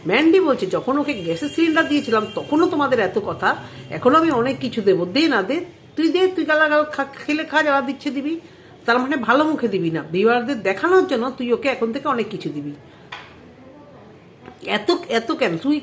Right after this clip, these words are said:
তুই কেন, তুই কেন ক-, কমেন্ট বক্সে কেন তুই, উম, আহ, কেন কমেন্ট বক্সে অ্যান্সার দিতে বসেছিস? আর টাইটেলে বা তুই কেন লিখেছিস?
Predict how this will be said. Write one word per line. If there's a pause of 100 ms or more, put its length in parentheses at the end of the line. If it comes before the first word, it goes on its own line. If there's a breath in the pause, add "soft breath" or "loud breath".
(100)
তুই
কেন,
তুই
কেন
ক-,
কমেন্ট
বক্সে
কেন
তুই,
উম,
আহ,
কেন (120)
কমেন্ট
বক্সে
অ্যান্সার
দিতে
বসেছিস?
আর
টাইটেলে
বা
তুই (100)
কেন
লিখেছিস?